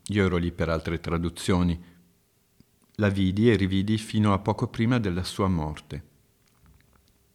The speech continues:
Margherita Hack, indomita, laica e scienziata,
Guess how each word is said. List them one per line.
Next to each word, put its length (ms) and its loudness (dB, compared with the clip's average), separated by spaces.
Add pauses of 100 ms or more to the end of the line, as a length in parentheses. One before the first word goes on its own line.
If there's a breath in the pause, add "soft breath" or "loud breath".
Margherita 720 2
Hack, 340 -2 (180)
indomita, 840 4
laica 680 2
e 100 -4
scienziata, 760 -2